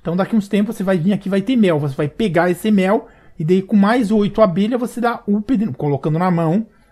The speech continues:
você dá up de novo na caixinha das abelhas, tá? E assim você vai produzindo o teu mel.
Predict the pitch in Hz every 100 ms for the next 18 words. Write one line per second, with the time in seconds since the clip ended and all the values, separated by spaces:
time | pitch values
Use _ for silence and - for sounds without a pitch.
0 | - 151 - 170 180 160 170 208 190 175
1 | 170 180 170 196 175 - 156 160 170 190
2 | 156 139 185 208 208 202 254 _ _ _
3 | _ _ _ _ 165 160 180 185 196 196
4 | 196 196 202 143 185 180 220 220 127 98